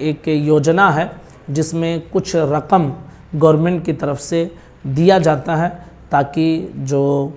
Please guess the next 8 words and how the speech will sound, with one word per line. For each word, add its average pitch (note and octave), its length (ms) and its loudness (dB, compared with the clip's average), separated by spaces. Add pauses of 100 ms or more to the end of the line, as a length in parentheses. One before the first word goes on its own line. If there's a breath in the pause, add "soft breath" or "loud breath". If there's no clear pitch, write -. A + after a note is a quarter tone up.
कमज़ोर D#3 440 2
लोग D#3 300 2
हैं D3 160 -4
जिनके D3+ 300 -4
घर D3 280 -2
नहीं D3+ 260 -2
बने C#3+ 220 -4
हैं D#3 300 -6